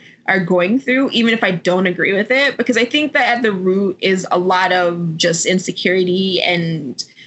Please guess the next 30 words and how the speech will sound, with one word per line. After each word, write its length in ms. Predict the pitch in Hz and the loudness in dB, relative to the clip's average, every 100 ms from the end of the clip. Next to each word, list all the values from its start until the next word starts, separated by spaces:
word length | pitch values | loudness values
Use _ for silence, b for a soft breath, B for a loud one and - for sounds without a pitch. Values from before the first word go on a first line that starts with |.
| B | B
uh, 280 | 175 151 131 | -2 0 -2
feelings 500 | - 208 208 190 185 | -2 0 2 2 2
of 100 | 180 | 2
not 460 | 190 190 175 - 170 | 2 2 0 -2 0
being 300 | 175 170 170 | 2 2 2
worthy 540 | 170 165 151 139 175 _ - | 2 2 0 -2 -6 _ -4
in 140 | 185 | -2
some 240 | 175 185 | 0 0
ways. 480 | 180 180 269 - - - B B | 0 0 0 -2 -6 -14 B B
And 480 | 240 233 233 226 196 - _ _ 175 170 - _ _ _ - | -2 0 2 0 -2 -8 _ _ -18 -18 -18 _ _ _ -4
everybody 500 | 233 269 269 269 240 | -2 0 0 0 0
gets 240 | 214 226 - | 0 -2 -2
that. 380 | 185 160 - - _ _ _ | -2 0 -2 -6 _ _ _
So 240 | - - 196 | -8 -2 0
I, 120 | 185 | 0
I, 260 | 180 190 165 _ | -2 -4 -8 _
I 60 | - | -6
totally 420 | - - 214 208 | -6 -6 -4 -4
get 240 | 196 196 180 | -2 -2 0
it. 280 | 175 170 - | 0 -2 -4
And 80 | 190 | -4
I 80 | 190 | -2
totally 340 | 202 202 202 | -2 -2 0
understand 520 | 175 175 - 185 180 | 0 -2 -2 -2 -2
how 180 | 160 170 | -2 -2
it 100 | - | -4
can 220 | - 180 | -6 -6
kind 240 | - - 180 | -4 -4 -4
of 120 | 170 | -4
propel 640 | 175 - - 85 87 92 | -6 -4 -2 0 0 -2